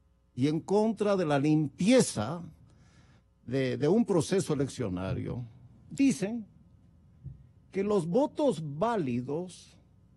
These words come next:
de los ciudadanos cuando concurran a elegir a los miembros del Consejo de Participación Ciudadana valen siete,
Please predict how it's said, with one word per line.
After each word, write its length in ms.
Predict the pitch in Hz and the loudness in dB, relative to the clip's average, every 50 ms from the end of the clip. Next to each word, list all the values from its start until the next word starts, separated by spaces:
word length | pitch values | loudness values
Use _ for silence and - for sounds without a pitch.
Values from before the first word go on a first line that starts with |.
| - - - - - _ _ | -20 -20 -20 -20 -20 _ _
de 80 | 110 | -10
los 180 | - 107 110 107 | -8 -6 -8 -6
ciudadanos 840 | - - 117 110 127 139 185 202 196 175 143 135 175 175 - - - - | -4 -4 0 0 2 2 2 2 2 2 0 -2 -4 -6 -10 -14 -18 -12
cuando 360 | - 127 117 117 113 123 123 | -6 -4 -2 0 0 -2 -2
concurran 840 | - 127 123 120 113 - - 170 202 220 220 185 170 160 147 143 139 - - | -2 -2 -2 -2 -2 -2 0 0 2 2 0 0 0 0 0 -2 -2 -4 -6
a 80 | 123 | -6
elegir 480 | 110 107 101 104 107 - 151 175 196 208 | -6 -4 -4 -6 -4 -4 -4 -2 -2 -2
a 40 | 180 | -2
los 220 | 147 120 107 110 | -2 -4 -2 0
miembros 580 | 135 147 165 185 190 196 175 180 156 180 175 143 | 2 4 4 4 2 0 -2 -2 -4 -4 -4 -6
del 140 | 113 98 | -8 -10
Consejo 480 | 92 - 101 101 - 151 165 165 - - | -8 -6 -6 -4 -2 -2 -4 -2 -2 -4
de 80 | 180 - | -4 -4
Participación 680 | - 135 120 - 120 110 - 117 113 - 170 180 170 | -4 -6 -6 -6 -8 -8 -8 -8 -6 -4 -4 -4 -4
Ciudadana 600 | 170 185 185 170 165 160 160 147 147 156 156 151 - _ - - _ - | -4 -4 -2 -2 0 0 0 0 -2 -4 -6 -8 -12 _ -20 -20 _ -12
valen 400 | - 123 180 214 220 214 185 175 | -4 0 2 4 4 6 4 4
siete, 480 | - - 180 220 208 - - - 87 | 2 4 4 4 4 4 2 -4 -12